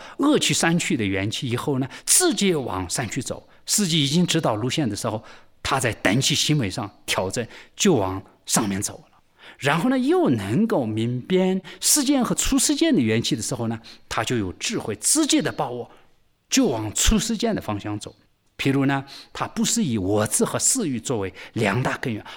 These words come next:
而是呢，以无我慧和出离心作为两大根源，就往出世间的方向走了。然后呢，大小乘的缘起差别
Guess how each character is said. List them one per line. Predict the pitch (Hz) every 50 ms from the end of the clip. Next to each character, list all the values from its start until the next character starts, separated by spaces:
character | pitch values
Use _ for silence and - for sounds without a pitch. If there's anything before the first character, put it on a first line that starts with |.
| - -
而 | - 220 247 214 160
是 | - - 139
呢， | 147 151 143
以 | 113 92 95 98
无 | 85 87 131 220 294 285 247
我 | 175
慧 | - 147 147 147
和 | - - 110 - - - - -
出 | - - - - - 392 427 453 415
离 | 285 - 95
心 | - - 143 131
作 | - - 131
为 | 113 98
两 | 95 95 87 101 123
大 | 123 -
根 | - - 120
源， | 110 101 82 - - - - _ _ -
就 | - 214 175 135
往 | 113 101 98 101 101 - - - -
出 | - - 180 151
世 | - 156 123
间 | 143 147 117
的 | 95 87
方 | - 95 90
向 | 85 104 92 87
走 | - - - -
了。 | - - - _ _ _ _ _ _ _ _ _ -
然 | - 123 139
后 | 151 175 185
呢， | 180 170 160 - - - - - _ _ _ -
大 | - - 185
小 | - - 185 160
乘 | - 175 170
的 | 139 113
缘 | 101 104 101 110
起 | 110 - - 156 - - - - -
差 | - - - 190 147 117
别 | - 123 110